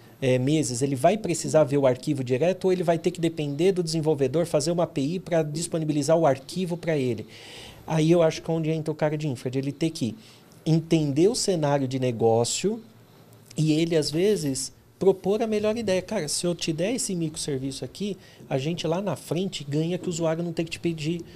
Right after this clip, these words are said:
uma, uma alteração no código, ou ele quer or-, ele quer ordenar os arquivos diferentes, aí lá vai o cara ter que desenvolver. Então, dependendo do, do ponto, a gente consegue, com o que já tem de microserviço nativo,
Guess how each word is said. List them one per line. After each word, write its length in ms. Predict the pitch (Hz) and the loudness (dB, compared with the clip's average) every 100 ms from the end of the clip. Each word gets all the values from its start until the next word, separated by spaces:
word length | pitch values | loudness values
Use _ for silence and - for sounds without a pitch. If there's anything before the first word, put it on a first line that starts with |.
| - - | -18 -4
uma, 480 | 151 151 160 160 - | -2 2 2 2 -2
uma 440 | 147 127 120 123 | -6 -8 -4 2
alteração 500 | 135 135 139 127 143 | 2 4 4 4 2
no 80 | 135 | 0
código, 800 | - 123 127 139 123 131 135 135 - - - | 0 2 4 4 2 -2 -2 -4 -10 -20 -2
ou 320 | 143 156 151 | 4 4 4
ele 140 | 151 143 | 2 2
quer 180 | 156 | 4
or-, 180 | 160 160 - - 143 | 4 4 -2 -10 -2
ele 220 | 131 127 | 0 2
quer 140 | 143 | 4
ordenar 500 | 160 160 143 127 143 | 6 6 2 2 2
os 140 | 180 147 | 2 0
arquivos 340 | 139 170 143 | 0 0 -2
diferentes, 400 | - 135 147 151 | 0 0 2 0
aí 60 | 117 | 0
lá 100 | 110 | 0
vai 300 | 104 117 151 | 2 2 2
o 20 | |
cara 260 | 156 151 | 0 -2
ter 140 | 151 151 | 0 -4
que 80 | 143 | -4
desenvolver. 480 | 143 143 139 143 143 - - - | -4 -2 0 -2 -4 -14 -16 -6
Então, 240 | 135 190 | -2 2
dependendo 880 | 196 196 160 147 165 220 233 175 143 | 2 2 2 0 -2 -4 0 2 2
do, 760 | 135 139 143 135 131 123 120 120 131 - | 2 0 0 0 0 -2 -4 -8 -14 -16
do 160 | - 135 | -2 -2
ponto, 560 | 131 135 156 220 214 151 | 0 2 2 0 -4 -4
a 60 | |
gente 180 | 127 135 | -4 -8
consegue, 720 | - 165 - 151 151 151 185 180 - - | -6 -6 0 2 2 0 -6 -10 -20 -2
com 280 | 180 214 247 | 2 2 0
o 60 | |
que 140 | 220 165 | -4 -4
já 160 | 160 | -4
tem 160 | 139 151 | -4 -4
de 80 | 139 | -4
microserviço 640 | 139 135 147 127 131 - | -4 -6 -6 -4 -4 -6
nativo, 680 | 127 117 - 160 208 156 117 | -6 -6 -8 -6 -4 -4 -6